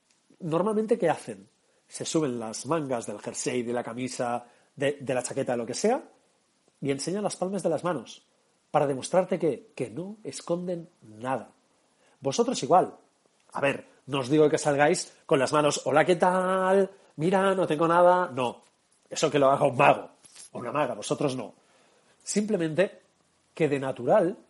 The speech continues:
cuando habléis, no tengáis las manos enganchadas al cuerpo.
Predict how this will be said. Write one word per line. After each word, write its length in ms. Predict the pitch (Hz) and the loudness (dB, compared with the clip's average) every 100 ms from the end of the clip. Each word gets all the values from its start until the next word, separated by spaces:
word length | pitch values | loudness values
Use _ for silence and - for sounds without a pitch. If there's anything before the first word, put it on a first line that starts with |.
| _ | _
cuando 320 | 147 131 123 | -4 -2 -4
habléis, 580 | 113 170 190 208 - - _ _ _ | 0 0 0 -2 -14 -18 _ _ _
no 160 | 135 202 | -4 0
tengáis 360 | 240 220 175 | 2 2 0
las 160 | 151 - | 0 0
manos 480 | 139 120 - - _ _ | -4 -6 -10 -14 _ _
enganchadas 720 | 131 123 120 117 - 131 131 | -12 -8 -10 -4 0 0 0
al 120 | 123 | -4
cuerpo. 420 | 127 113 107 92 | -4 -6 -8 -18